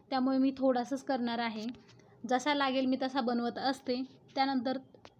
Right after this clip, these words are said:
बिटाचा रस, त्यामध्ये दोन तीन थेंब लिंबाचे टाकले आहे, त्यानंतर ॲलोवेरा आहे ते आपला कापून यातला गर जो आहे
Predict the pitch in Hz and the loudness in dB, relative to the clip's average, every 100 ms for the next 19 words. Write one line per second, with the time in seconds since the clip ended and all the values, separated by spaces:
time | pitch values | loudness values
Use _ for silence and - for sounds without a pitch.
0 | - - _ - _ _ _ - - - | -20 -20 _ -20 _ _ _ -20 -20 -20
1 | - 226 262 269 262 262 247 247 262 240 | -12 -4 2 2 2 2 2 0 0 0
2 | 240 226 240 226 247 247 262 254 220 226 | 0 0 2 0 0 -2 0 0 2 2
3 | 226 226 247 247 240 220 220 220 226 233 | 2 0 -2 -2 -2 -2 -4 -4 -4 -2
4 | 233 202 233 226 233 240 233 208 - - | -4 -4 -2 2 2 0 -2 -6 -14 -20
5 | - - 233 233 220 - 226 220 226 226 | -20 -6 -2 -2 -4 -4 -4 -2 -2 -2
6 | 220 226 226 - 226 - 220 214 240 220 | -2 -2 -4 -6 -8 -4 -4 -4 -6 -2
7 | 240 262 277 269 247 | 0 2 2 2 0